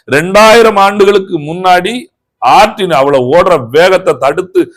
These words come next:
நிறுத்தி, அதுல ஒரு அணையை கட்டி, கல்லணையை கட்டி, அதுல இருந்து தண்ணீரை பாசனத்துக்கு திருப்ப முடியும் அப்படின்னு ஒரு அறிவியலை கண்டுபிடிச்சதுன்னா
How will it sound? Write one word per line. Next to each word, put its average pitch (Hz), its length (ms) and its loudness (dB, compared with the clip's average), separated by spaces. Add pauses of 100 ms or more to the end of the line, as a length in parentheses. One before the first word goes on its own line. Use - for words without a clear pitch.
(180)
நிறுத்தி, 190 340 0
அதுல 185 320 2
ஒரு 208 140 4
அணையை 180 360 0
கட்டி, 156 300 -8
கல்லணையை 165 400 -4
கட்டி, 139 240 -8 (300)
அதுல 175 260 2
இருந்து 240 200 0
தண்ணீரை 202 400 0 (360)
பாசனத்துக்கு 175 560 0
திருப்ப 160 220 -6
முடியும் 147 400 -4 (280)
அப்படின்னு 165 360 0
ஒரு 160 160 2
அறிவியலை 156 400 0
கண்டுபிடிச்சதுன்னா 131 600 -4